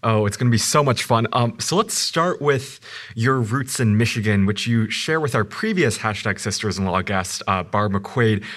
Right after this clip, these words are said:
You grew up in Detroit and went to college there at Wayne State University. Um, we asked Barb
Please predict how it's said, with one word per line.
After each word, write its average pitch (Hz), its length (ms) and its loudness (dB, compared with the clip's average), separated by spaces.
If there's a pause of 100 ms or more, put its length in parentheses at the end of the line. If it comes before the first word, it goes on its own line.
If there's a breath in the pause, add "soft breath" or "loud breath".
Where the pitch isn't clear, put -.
(140 loud breath)
You 117 100 0
grew 131 160 0
up 160 80 -2
in 151 160 -4
Detroit 131 480 0
and 104 180 0
went 120 180 0
to 110 60 -2
college 120 580 -2
there 110 280 0
at 107 140 -4
Wayne 110 200 0
State 117 220 -4
University. 104 640 0 (360 loud breath)
Um, - 380 -2
we 139 160 0
asked - 220 -2
Barb 135 340 2